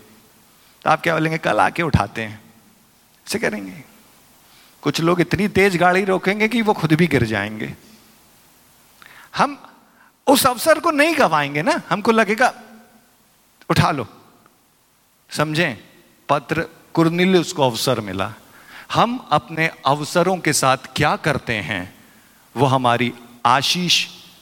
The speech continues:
मिलने, pending होने की वजह है। हमने अपने अवसरों के साथ क्या किया? विधवा को, सारपत की विधवा को अवसर मिला,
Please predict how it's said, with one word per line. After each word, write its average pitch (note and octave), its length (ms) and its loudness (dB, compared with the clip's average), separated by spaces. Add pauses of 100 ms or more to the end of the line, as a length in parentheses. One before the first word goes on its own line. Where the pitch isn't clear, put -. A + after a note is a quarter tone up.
(140)
मिलने, F3+ 440 2
pending D#3 640 -4
होने E3 380 -2 (680)
की B2+ 80 -2
वजह G#2 280 0
है। G#2+ 400 -10 (680)
हमने B3 240 -2
अपने A#3 240 -4
अवसरों F#3 460 0
के F3 120 -2
साथ C3 220 0
क्या G#2 280 -4
किया? A2+ 360 -8 (320)
विधवा A#3 400 4
को, F3+ 160 -6
सारपत G3+ 600 2
की A3+ 120 -2
विधवा F3 380 2
को E3 200 -2
अवसर C3+ 320 -2
मिला, G2+ 320 0